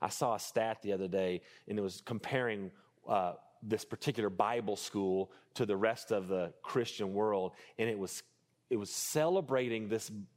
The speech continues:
th-, these, this statistic. It was celebrating the fact that only,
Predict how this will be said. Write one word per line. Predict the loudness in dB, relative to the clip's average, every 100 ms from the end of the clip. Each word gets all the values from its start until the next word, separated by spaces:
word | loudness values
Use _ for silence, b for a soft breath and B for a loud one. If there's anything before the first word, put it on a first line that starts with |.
| -6
th-, | -2
these, | 0 -2
this | 0 -4 -2
statistic. | -4 0 0 -2 -8 -10 B B
It |
was | 0 0
celebrating | 2 4 4 2 0 -2
the | 2
fact | 2 2 0
that | 0
only, | 2 2 2 2 0 -2